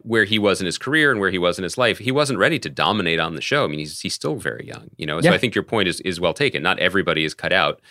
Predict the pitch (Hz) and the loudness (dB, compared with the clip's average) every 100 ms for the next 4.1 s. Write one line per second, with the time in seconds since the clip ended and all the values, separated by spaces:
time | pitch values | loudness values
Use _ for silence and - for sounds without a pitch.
0 | - _ - 82 87 80 82 85 78 78 | -20 _ -6 -4 -2 -2 -2 0 -2 -2
1 | 82 78 92 87 - 76 76 76 82 - | -6 -4 -4 -6 -6 -6 -4 -4 -4 -4
2 | 160 98 104 - 104 - 104 127 101 110 | -2 0 -2 -2 -2 -4 -4 0 0 0
3 | 101 104 107 104 95 90 95 127 98 85 | 2 2 4 2 2 0 -2 -2 0 -2